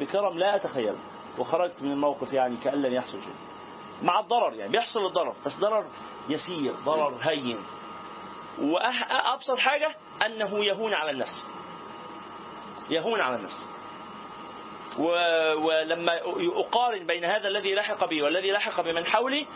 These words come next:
أجد أنه، يعني، لا يكاد يكون شيء.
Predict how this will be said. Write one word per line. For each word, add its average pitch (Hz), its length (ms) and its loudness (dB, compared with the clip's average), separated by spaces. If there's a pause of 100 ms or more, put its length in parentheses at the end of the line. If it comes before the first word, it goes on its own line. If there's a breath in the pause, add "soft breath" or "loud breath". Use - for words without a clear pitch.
(160)
أجد 180 240 2
أنه، 175 360 2
يعني، 151 320 0
لا 151 120 4
يكاد 156 340 2
يكون 139 420 -2 (460)
شيء. - 180 -6